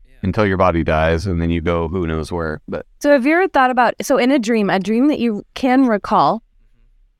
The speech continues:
Speaker 2: when you wake up here, have you ever thought about the fact that we don't think about our lives there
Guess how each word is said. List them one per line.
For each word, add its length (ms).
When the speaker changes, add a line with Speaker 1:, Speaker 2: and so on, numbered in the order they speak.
Speaker 2:
when 200
you 100
wake 180
up 160
here, 320
have 100
you 60
ever 200
thought 260
about 160
the 80
fact 280
that 180
we 100
don't 240
think 220
about 200
our 180
lives 460
there 340